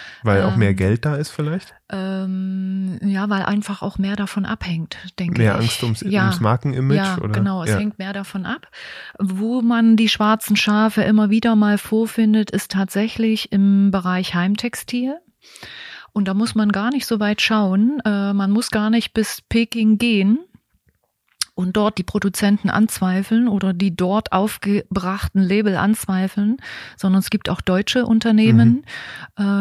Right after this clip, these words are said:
Speaker 2: äh, die, ähm, einen Produktentwickler oder einen Produktmanager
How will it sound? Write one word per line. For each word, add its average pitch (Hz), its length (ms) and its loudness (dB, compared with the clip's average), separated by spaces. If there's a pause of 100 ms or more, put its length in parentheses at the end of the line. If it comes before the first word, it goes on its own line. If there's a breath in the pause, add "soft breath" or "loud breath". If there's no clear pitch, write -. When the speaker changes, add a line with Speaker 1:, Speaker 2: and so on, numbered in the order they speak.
Speaker 2:
äh, 185 40 0
die, 196 280 2
ähm, 185 540 0 (400 loud breath)
einen 208 280 4
Produktentwickler 233 1000 0
oder 202 260 0
einen 202 280 2
Produktmanager 190 1040 -2